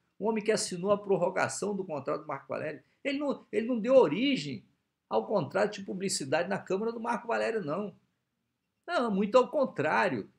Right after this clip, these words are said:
Teve ex-presidentes, que eu não preciso nominar o nome, eu não preciso indicar o nome aqui, é só vocês pesquisarem na Câmara dos Deputados qual foi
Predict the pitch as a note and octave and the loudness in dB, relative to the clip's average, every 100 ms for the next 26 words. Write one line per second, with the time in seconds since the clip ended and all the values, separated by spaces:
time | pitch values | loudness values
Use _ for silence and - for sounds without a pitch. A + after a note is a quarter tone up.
0 | - A#3+ A#3+ F#3+ G#3+ C#4 - - F3 C#3 | 0 2 2 4 6 6 2 0 0 0
1 | B2 A#2+ B2 - D3 C#3 A2 - - C#3+ | -2 -2 -4 -4 -8 -8 -10 -12 -10 -8
2 | B2 C3 C3 B2+ A#2 A#2 A#2 A2+ A#2 A#2 | -4 -4 -4 -4 -6 -4 -4 -4 -6 -8
3 | A2 G2+ _ _ _ A#2+ A#2+ A#2+ D3 D#3+ | -8 -14 _ _ _ -10 -10 -8 -10 -6
4 | C#3 B2 B2 C#3 A#2+ A#2+ A2 G2 D3+ - | -6 -6 -2 0 0 -2 -4 -6 -6 -2
5 | D3 C3+ C3+ - - - A#3+ B3 - E3+ | -4 -2 -6 -8 -12 -6 2 2 0 -6
6 | B2 B2 D3 D#3+ C#3+ A2+ - C3 A2 G#2 | -2 2 2 2 -2 -6 -4 -6 -6 -10
7 | - - D#3+ - _ _ _ _ _ - | -4 -2 -2 -6 _ _ _ _ _ 2
8 | A3+ A3+ - - F3 F#3 G3+ - | 6 6 4 0 6 6 6 2